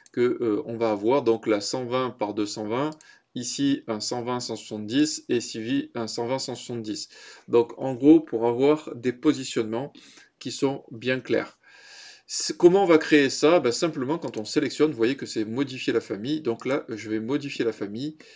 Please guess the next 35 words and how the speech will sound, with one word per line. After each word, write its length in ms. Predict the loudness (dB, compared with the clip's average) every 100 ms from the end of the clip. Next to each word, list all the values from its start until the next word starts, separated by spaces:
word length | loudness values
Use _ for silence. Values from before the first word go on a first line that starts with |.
| _
Et 80 | -8
comment 440 | 0 2 2 0 -4
on, 240 | -4 -4 -6
on 80 |
réalise 380 | 2 2 2 -2
ça ? 160 | 0 0
C'est 400 | -2 -6 -6 -8
une 320 | -4 -4 -6
famille 480 | -8 -8 -6 -6 -8 _
d'éléments 480 | -4 0 2 0 -2
de 100 | -4
détail. 460 | -2 -2 0 -4 -6 _ _ _ -20 _
Alors, 200 | -2 -2
il 60 | -4
vous 120 | -6
suffit 240 | -8 -2
d'aller 180 | 2 2
faire 220 | 0 -6
donc 200 | -6 -12
fichier, 760 | -14 -12 -12 -10 -2 0 -2 -6 _ _ _ _ _ _ _
créer 640 | -20 -2 0 2 0 -4 -8
ici, 440 | -12 -12 -8 -8 -8 -10
famille. 640 | -8 -6 -6 -6 -8 -12 _ _
Et 80 | -6
là, 160 | -4 -4
on 60 |
va 140 | -6 -4
voir 360 | -2 -2 -6 _
éléments 360 | -4 -2 -4 -2
de 60 |
détail 280 | -2 0 -2
métrique. 440 | -2 -8 -12 -18 -20 _
Ok. 260 | -14 -6 -6 -6 _ _ _ -20 -20 _ _ _ _
On 180 | -12 -6
a 160 | -6